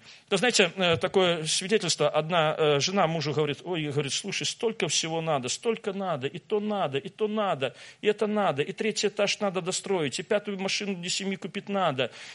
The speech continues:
и уже три года мебель как не меняли, надо поменять, и это надо, и это». Он так говорит ей: «Слушай, дорогая, в Библии написано, что великое приобретение — быть благочестивым и довольным».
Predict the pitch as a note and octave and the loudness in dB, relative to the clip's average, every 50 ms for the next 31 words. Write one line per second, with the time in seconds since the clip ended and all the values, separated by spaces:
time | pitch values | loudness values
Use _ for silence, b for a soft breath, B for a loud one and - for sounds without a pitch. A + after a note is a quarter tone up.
0 | B B - G3 F3 G3 G3 - A3+ G#3+ F#3 G3+ A3+ F#3 G#3+ G#3 G#3 G#3+ A3+ G#3+ | B B -4 -2 -2 0 0 0 0 2 4 6 6 8 8 8 6 6 4 4
1 | E3+ F#3 D#3+ - G3+ - - F#3 F#3 F#3+ F#3+ F#3+ G3 F#3+ F#3 F3+ F3+ F#3+ G3 F3+ | 4 2 2 0 0 -2 -2 -2 -2 0 0 2 2 2 2 2 0 0 0 0
2 | F#3+ - - F#3+ F#3+ G3 F#3+ G3 F#3+ E3+ D#3 - - G3+ G#3 A3 G3+ G#3+ G#3 G3 | 0 0 0 0 0 0 0 2 2 0 0 -2 -2 0 2 2 2 2 0 0
3 | G3+ G#3 G3 F#3 D#3+ C#3 D#3+ - G3+ G#3+ A3 G3+ - D#3+ C3 B2+ B B B B | 0 2 2 2 2 0 -2 -2 0 2 2 2 2 0 -2 -2 B B B B
4 | B B B B D#3+ C#3+ E3+ D3+ C3 D#3+ D#3 D3+ C#3+ - D3 C3 - - F#3 G3+ | B B B B -4 -2 0 0 0 0 0 0 -2 -2 -2 -4 -2 -2 -4 -4
5 | F#3 - - C#3+ B2 C#3 D3+ D#3 C#3 E3+ F#3 F3+ D#3 C3+ A#2 A2 A2+ - - B | -2 -2 -4 -4 -2 0 0 0 2 2 4 4 4 2 0 -2 -4 -6 -14 B
6 | B B B B B B B C3+ C3 G3 G3+ F#3 G3 G#3 G3+ G3 F#3+ - A3 G#3 | B B B B B B B -4 -2 -2 0 0 2 2 2 2 0 0 0 0
7 | - - F3+ E3+ D#3+ - - F3 D3 D3 E3+ G#3+ B3 - A#3 G#3+ - G#3 G3+ F#3+ | 0 0 0 0 -2 -2 0 0 0 0 -2 -4 -2 0 0 0 2 2 2 2
8 | F3 F#3 F3+ - - G3+ F#3 D#3+ C#3+ C3+ B2 B2 D#3 E3+ C3+ B2+ C#3+ D3+ C3+ C#3+ | 2 0 -2 -2 -2 0 0 0 0 -2 -4 -4 -4 -6 -6 -4 -4 -2 -2 -2
9 | C#3+ - - C#3 - - G3 G3+ G3+ G3+ F#3 F#3+ F#3+ E3 C#3 D3+ C#3+ C#3 C#3 B2 | -4 -4 -4 -6 -6 -4 -4 -2 -2 -2 -4 -4 -4 -4 -4 -2 -2 0 -2 -2
10 | A2 G#2+ G#2 G#2 A2+ | -2 -2 -4 -6 -8